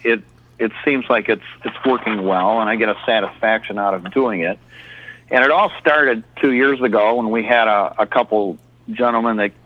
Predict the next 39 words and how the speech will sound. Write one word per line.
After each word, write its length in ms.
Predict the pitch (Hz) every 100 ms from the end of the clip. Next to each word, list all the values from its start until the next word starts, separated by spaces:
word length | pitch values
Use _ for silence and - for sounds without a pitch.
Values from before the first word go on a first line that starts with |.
| -
brought 240 | 113 113
their 100 | 107
tractors 540 | - 120 110 - 107 101
up 200 | 104 -
from 160 | 107
Kentucky 640 | 104 101 - 101 - 107 107
and 220 | 95 95
pulled 440 | - 117 117 113 98 - - _ -
year 320 | 113 127 123
end 260 | 113 117 113
over 280 | 107 110 113
on 100 | 107
the 80 |
west 240 | 104 110 -
side 220 | 110 101
of 80 | 98
Michigan. 500 | 95 90 76 101 123
And 220 | 113 101 - - - - - - - -
in 160 | - 120
talking 520 | 147 135 135 135 123 -
to 100 | 127
'em, 140 | 131 131
I 180 | 117 -
said, 140 | 123
"Hey, 380 | 139 139 131 - -
why 380 | 127 120 131 139
did 220 | 143 127 135
you 80 |
pick 260 | 113 135 -
this 160 | 135 143 -
poll?" 480 | 117 110 113 113 104 - - 110 110
I 100 | 110
mean, 280 | 113 110 107
because 420 | 107 - 110 104
there 160 | 117 113
are 160 | 123 123
polls 460 | - 120 123 120 113
that 140 | 110
are, 280 | 107 104 98